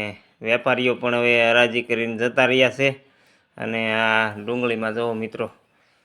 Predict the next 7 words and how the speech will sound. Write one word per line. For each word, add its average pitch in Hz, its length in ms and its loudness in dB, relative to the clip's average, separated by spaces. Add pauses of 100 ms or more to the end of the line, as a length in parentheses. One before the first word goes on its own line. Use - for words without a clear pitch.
(540)
આ 107 180 -4 (160)
કાંઈ 120 260 -2
લેવાનું 123 400 0
છે 151 180 4
નહીં. 120 220 -2 (260)
હવે 107 200 -6 (120)
ભાવ 117 240 2